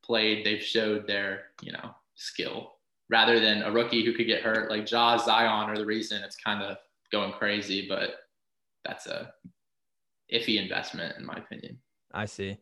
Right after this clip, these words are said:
Speaker 2: So you plan on kinda going, uh, more in depth in sports cards?
Speaker 1: Yeah, yeah, I do plan on going into, I have some things working up now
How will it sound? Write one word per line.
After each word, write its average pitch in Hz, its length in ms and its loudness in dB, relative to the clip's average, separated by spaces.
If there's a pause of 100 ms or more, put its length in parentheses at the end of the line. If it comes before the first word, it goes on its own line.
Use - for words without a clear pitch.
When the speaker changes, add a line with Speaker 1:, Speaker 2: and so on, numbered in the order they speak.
(240)
Speaker 2:
So 143 140 6
you 127 160 8
plan 127 280 2
on 113 160 0
kinda 113 220 0
going, 113 420 0 (540)
uh, 104 220 0
more 110 220 -2
in 107 80 -2
depth 113 300 -2
in 120 320 -4
sports - 340 -6
cards? 127 580 0 (720)
Speaker 1:
Yeah, 165 160 6
yeah, 143 220 8
I 117 100 4
do 139 180 4
plan 127 260 2
on 120 140 2
going 123 260 4
into, 113 580 2
I 110 60 4
have 117 100 2
some 120 160 -4
things 117 360 -2
working 117 340 2
up 117 160 0
now 110 540 0